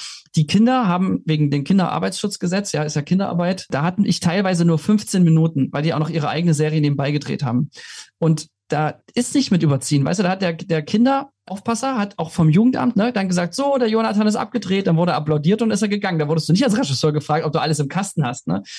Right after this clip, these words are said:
Und da habe ich gelernt, Vorbereitung ist das A und O.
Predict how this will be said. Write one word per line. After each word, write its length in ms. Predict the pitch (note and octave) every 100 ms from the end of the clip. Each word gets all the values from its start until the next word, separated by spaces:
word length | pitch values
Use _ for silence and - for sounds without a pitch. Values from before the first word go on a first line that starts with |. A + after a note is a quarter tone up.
| - -
Und 100 | D#3
da 80 | G3
habe 100 | B3+
ich 80 |
gelernt, 400 | - F3+ F#3 G3 -
Vorbereitung 680 | - - B3 C4+ G#3 G#3 G#3
ist 120 | F3+
das 100 | F3
A 140 | - D#3
und 120 | D3
O. 280 | E3 B3+